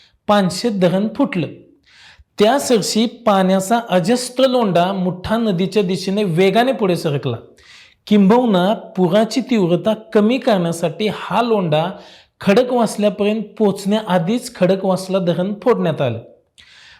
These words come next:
पानशेत पुराचे अनेक साक्षीदार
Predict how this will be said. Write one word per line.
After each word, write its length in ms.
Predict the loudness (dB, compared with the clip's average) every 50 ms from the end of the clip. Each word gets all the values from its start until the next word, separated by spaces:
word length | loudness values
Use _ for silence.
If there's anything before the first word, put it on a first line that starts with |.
| _ _ _ 0
पानशेत 500 | 2 4 4 4 2 2 0 0 0 0
पुराचे 560 | -2 -2 0 0 2 2 2 2 0 -2 -2 -2 -2 -2
अनेक 300 | 0 2 4 2 2 0
साक्षीदार 600 | 0 0 0 0 0 -2 -2 -2 2 2 2 0